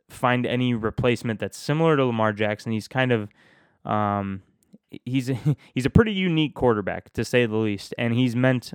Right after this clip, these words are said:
a ton to this team. This team has lost, <laughs> I mean, about, they've won, they've only won about twenty-five to thirty percent of their games when Lamar is not on the field since he's been drafted by the Ravens. Um, and they've won closer to seventy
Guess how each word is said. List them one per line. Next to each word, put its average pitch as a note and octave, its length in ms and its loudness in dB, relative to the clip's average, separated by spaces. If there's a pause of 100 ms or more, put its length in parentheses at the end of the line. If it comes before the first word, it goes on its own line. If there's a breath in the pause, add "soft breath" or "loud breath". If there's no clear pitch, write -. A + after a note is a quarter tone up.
(140)
a A#2+ 80 -2
ton B2 500 -2
to A#2+ 140 -6
this G#2+ 200 -4
team. A2+ 260 -4
This G#2 120 -6
team B2 240 -4
has A2 180 -4
lost, A2 460 2 (460 soft breath)
<laughs> - 480 -12
I C#3 80 0
mean, G#2 260 -4 (600 soft breath)
about, C#3+ 580 4 (160)
they've C3 200 0
won, F3+ 320 4
they've C3+ 120 4
only F#3+ 160 4
won D#3 160 4
about B2+ 260 0
twenty-five B2+ 640 2
to A2+ 60 -4
thirty C#3 260 2
percent B2+ 340 -2
of A2+ 60 0
their A2 100 0
games G#2+ 360 -2
when A2+ 200 -2
Lamar A2 260 0
is G2+ 80 -4
not G2+ 220 -2
on G2 100 -4
the G2 80 -6
field G#2 300 -4
since A2 240 -6
he's A2+ 80 -4
been G#2 180 -2
drafted G2+ 340 -2
by G2 120 -4
the G2 100 -4
Ravens. G2 480 -6 (320 soft breath)
Um, G#2 340 2
and A2 160 -2
they've G#2 200 -2
won G#2+ 380 -2 (380 soft breath)
closer B2 300 2
to G#2 80 -2
seventy A#2 720 0